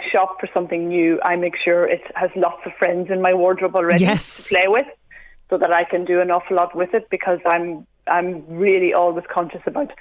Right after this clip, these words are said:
Speaker 1: the maker and how it's made and the sustainability. Um, I run several detox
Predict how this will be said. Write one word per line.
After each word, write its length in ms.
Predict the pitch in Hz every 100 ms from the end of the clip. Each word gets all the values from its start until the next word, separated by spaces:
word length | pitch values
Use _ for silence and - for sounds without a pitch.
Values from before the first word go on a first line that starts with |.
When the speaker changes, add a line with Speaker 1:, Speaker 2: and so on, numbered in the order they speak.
| - _ _
Speaker 1:
the 60 | 175
maker 440 | 180 180 180 175
and 140 | 156 160
how 200 | 170 175
it's 160 | 175
made 260 | 170 165 160
and 160 | 160
the 100 | 156
sustainability. 600 | 170 170 160 156 160 160 - - - - - -
Um, 260 | 180 180 180 -
I 140 | 196
run 560 | 190 202 233 240 226 185 -
several 420 | 214 196 190 170 - -
detox 380 | 202 202 185 165